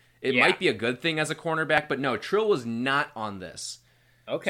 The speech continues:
Speaker 1: So thi-,
Speaker 2: huh.
Speaker 1: and it's little things like that is why I take P F F with a grain of salt, all right?
Speaker 2: Yeah. Um, was Iffy on there?
Speaker 1: Iffy was number three for this Syracuse team,
Speaker 2: Okay.
Speaker 1: a seventy point eight for Iffy.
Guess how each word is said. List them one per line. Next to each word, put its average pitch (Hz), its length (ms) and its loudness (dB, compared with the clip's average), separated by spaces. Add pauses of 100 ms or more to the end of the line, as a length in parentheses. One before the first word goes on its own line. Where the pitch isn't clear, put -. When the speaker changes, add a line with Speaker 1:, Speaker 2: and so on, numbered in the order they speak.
Speaker 1:
So 208 80 6
thi-, 208 100 -4
Speaker 2:
huh. 175 200 0
Speaker 1:
and 185 100 2
it's 165 140 -4
little 254 300 2
things 233 220 0
like 175 140 2
that 151 220 6
is 120 100 -4
why 123 180 6
I 120 60 2
take 135 320 -6
P 139 140 -2
F 120 160 -2
F 117 180 -2
with 113 100 -14
a 110 40 -10
grain 110 240 -6
of 92 100 -8
salt, - 460 -10
all 95 40 -8
right? 101 220 -4
Speaker 2:
Yeah. 117 360 2 (520)
Um, 139 680 0
was 135 260 -4
Iffy 208 300 2
on 214 200 4
there? 240 300 0 (420)
Speaker 1:
Iffy 160 260 2
was 185 160 4
number 180 240 2
three 170 320 0
for 131 140 -4
this 113 160 -4
Syracuse 101 500 -4
team, 143 200 -4
Speaker 2:
Okay. 147 100 0
Speaker 1:
a 113 60 4
seventy 160 300 0
point 156 320 -4
eight 107 220 -6
for 95 80 -8
Iffy. - 340 -12